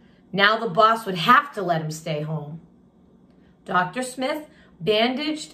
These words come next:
Henry's hand. They arranged to meet the next morning at four o'clock. Four o'clock in the morning. Ooh, that must have hurt so badly when Henry poured that acid on his hand.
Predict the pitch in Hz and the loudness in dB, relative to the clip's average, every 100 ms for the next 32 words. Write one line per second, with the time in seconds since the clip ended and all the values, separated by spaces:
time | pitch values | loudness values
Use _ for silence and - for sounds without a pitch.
0 | - 226 220 220 247 - 185 165 160 160 | -10 -4 -4 -4 -8 -6 -4 -2 -2 -4
1 | - - _ _ _ 196 208 214 233 247 | -10 -20 _ _ _ 2 2 4 2 2
2 | 339 - - 311 294 302 - 208 196 240 | 0 -8 -8 -6 -4 -6 -10 -6 -4 -6
3 | - - 269 294 254 180 165 165 - _ | -8 -12 -6 -4 -2 -2 -2 -4 -8 _
4 | _ - - - _ _ 196 196 202 196 | _ -20 -20 -20 _ _ -8 -6 -6 -8
5 | - 196 170 160 - - - - _ - | -10 -8 -6 -8 -12 -20 -20 -20 _ -20
6 | 190 185 - - 190 - 175 165 160 165 | -16 -16 -16 -14 -14 -10 -4 2 4 2
7 | 175 165 - - _ _ _ _ _ _ | 0 -10 -14 -20 _ _ _ _ _ _
8 | _ _ _ _ _ _ _ _ _ _ | _ _ _ _ _ _ _ _ _ _
9 | _ _ _ _ _ _ - 185 170 160 | _ _ _ _ _ _ -4 0 0 -2
10 | 175 180 - 175 175 175 180 - - 175 | -4 -6 -8 -10 -6 -2 -2 -4 -4 -2
11 | 165 175 175 165 175 170 170 165 180 170 | 0 -2 -2 -2 -4 -4 -6 -6 -8 -8
12 | 165 - 185 165 180 - 185 185 - 202 | -10 -8 -6 -6 -10 -14 -14 -14 -14 -12
13 | 190 202 - 254 269 294 311 311 | -12 -12 -16 -18 -16 -12 -12 -14